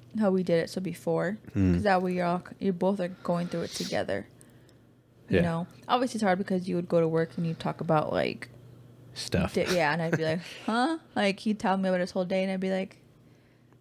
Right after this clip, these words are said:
Speaker 1: "That's great. That's, you know, <coughs> nice bridge building or whatever you were doing." You know,
Speaker 2: Yeah.
Speaker 1: obviously you didn't, but,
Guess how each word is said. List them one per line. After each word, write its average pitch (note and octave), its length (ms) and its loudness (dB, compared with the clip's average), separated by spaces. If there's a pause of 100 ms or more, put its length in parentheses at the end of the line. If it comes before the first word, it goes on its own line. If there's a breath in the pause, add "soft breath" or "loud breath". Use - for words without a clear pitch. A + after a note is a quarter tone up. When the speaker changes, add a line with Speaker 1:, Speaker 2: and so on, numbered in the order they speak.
Speaker 1:
"That's D4+ 160 -14
great. G#4+ 880 0
That's, - 580 -4
you A3+ 120 -2
know, D4 200 0
<coughs> - 920 0
nice A#3+ 540 -4 (400)
bridge D#4+ 420 0
building G3 520 2
or F#3 140 -2
whatever F#3+ 340 0
you G#3+ 160 0
were G3 160 2
doing." G#3+ 420 2
You G3 80 -2
know, G3 120 0
Speaker 2:
Yeah. E3 100 0
Speaker 1:
obviously F3 280 -4
you E3 60 -6
didn't, D#3 260 -4
but, - 400 0